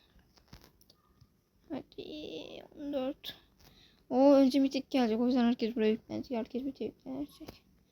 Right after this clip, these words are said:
Çok güzel bir mitik gelmez yani. Benim almadığım ve iyi para etmeyen. Almayacağım doğrusu.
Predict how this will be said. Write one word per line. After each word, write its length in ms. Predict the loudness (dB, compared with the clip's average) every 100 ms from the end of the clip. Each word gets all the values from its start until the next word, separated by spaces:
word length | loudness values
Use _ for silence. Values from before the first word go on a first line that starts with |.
| _ _ _
Çok 140 | _ _
güzel 200 | -2 0
bir 100 | 0
mitik 320 | -2 -4 -6
gelmez 400 | 0 2 2 0
yani. 280 | -2 -2 -4 _
Benim 220 | -6 -4
almadığım 600 | -4 -4 -6 -10 -8 -4 -2
ve 140 | -2
iyi 200 | -4 -6
para 240 | -8 -10
etmeyen. 380 | -10 -10 -10 -10 -12 _ -20 -20 _
Almayacağım 540 | -8 -6 -8 -14 -18 -20
doğrusu. 400 | _ _ _